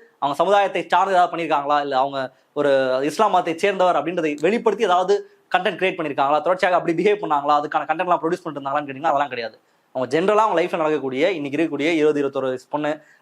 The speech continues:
ஒரு மெட்ரோபாலிட்டன் சிட்டியில் இருக்கக்கூடிய பொண்ணு என்னெல்லாம் பண்ணுமோ அதை பண்ணிட்டு இருக்கக்கூடிய ஒரு நபர். அவங்களையே மத ரீதியாக காயப்படுத்துகிற, மத ரீதியாக அவரை இழிவுபடுத்துகிற வேலையில இன்னைக்கு இருக்கக்கூடிய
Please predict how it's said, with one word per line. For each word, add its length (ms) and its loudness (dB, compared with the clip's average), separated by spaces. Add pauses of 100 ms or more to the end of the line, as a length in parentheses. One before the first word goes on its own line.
ஒரு 160 2
மெட்ரோபாலிட்டன் 420 0
சிட்டியில் 300 0
இருக்கக்கூடிய 260 -2
பொண்ணு 200 -4
என்னெல்லாம் 340 2
பண்ணுமோ 260 0
அதை 140 2
பண்ணிட்டு 220 -2
இருக்கக்கூடிய 220 -2
ஒரு 120 -4
நபர். 260 -4 (340)
அவங்களையே 500 4 (640)
மத 220 4
ரீதியாக 720 0 (280)
காயப்படுத்துகிற, 800 0
மத 180 2
ரீதியாக 400 2
அவரை 360 0
இழிவுபடுத்துகிற 580 0
வேலையில 260 2
இன்னைக்கு 220 -4
இருக்கக்கூடிய 320 -4